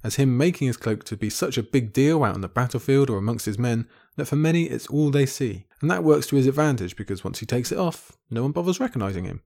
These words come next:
which can be awful useful in situations like these. That's just a really cool detail and a sign of why this guy's lasted so long. Jairus, already not happy about the situation and convinced it's going to be their end, points out that the lines are already being blurred.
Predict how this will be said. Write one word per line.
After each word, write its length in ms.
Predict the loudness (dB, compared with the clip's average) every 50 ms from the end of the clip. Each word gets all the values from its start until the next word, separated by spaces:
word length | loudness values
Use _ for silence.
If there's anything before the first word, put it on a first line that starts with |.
| _ _ -10
which 120 | -8 -6
can 120 | -6 -4 -2
be 100 | 2 4
awful 460 | 4 6 6 4 4 2 2 0 2
useful 320 | 2 2 0 -2 -4 -6
in 40 | -6
situations 560 | -4 -6 -6 -2 -2 -2 -2 -2 -4 -4 -4
like 140 | -4 -4 -4
these. 320 | -4 -6 -6 -8 -10 -14 -20 _ _
That's 160 | -4 -2 2
just 160 | 2 2 2 2
a 60 | 0
really 280 | 2 2 2 2 0
cool 240 | -2 -4 -4 -4 -2
detail 420 | -2 -2 -2 -2 -2 -4 -4 -6 -6
and 80 | -6 -6
a 40 | -6
sign 280 | -4 -2 -2 0 -2
of 80 | -2 -2
why 260 | -2 0 0 0 2
this 160 | 0 0 -2
guy's 300 | -2 -4 -4 -4 -2 -4
lasted 360 | -4 -4 -6 -6 -8 -10 -10 -8
so 160 | -6 -6 -4
long. 300 | -6 -6 -8 -10 -12 -14 _ _ _ _ _ 0
Jairus, 380 | 2 2 4 4 2 0 0 2
already 400 | 4 6 6 8 6 6 6 4
not 200 | 4 2 2 2
happy 220 | 0 0 2 2
about 200 | 2 2 0 -2
the 60 | -2
situation 640 | -2 -4 -4 -2 -2 -2 0 0 0 0 -2 -4 -4
and 140 | -4 -8 -8
convinced 400 | -6 -4 -2 -2 -2 -2 -4 -6
it's 100 | -6 -4
going 160 | -4 -4 -2
to 60 | -2
be 100 | -2 -2
their 200 | -2 0 0 -2
end, 200 | -2 -2 -4 -6 -8 _ _ 0
points 300 | 2 2 4 4 4 4
out 140 | 4 4
that 80 | 4 2
the 100 | 2 2
lines 380 | 2 2 2 2 2 2 2 0
are 60 | 2
already 260 | 2 4 4 4 4
being 260 | 2 2 0 0 0
blurred. 380 | -2 -2 -2 -2 -4 -8 -14